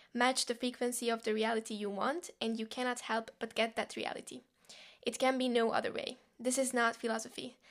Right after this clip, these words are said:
This is physics.” Szóval lefordítva, minden, ami van,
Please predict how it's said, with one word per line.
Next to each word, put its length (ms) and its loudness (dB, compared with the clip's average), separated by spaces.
This 160 6
is 80 -2
physics.” 360 0
Szóval 260 4
lefordítva, 720 2
minden, 300 2
ami 220 0
van, 380 -4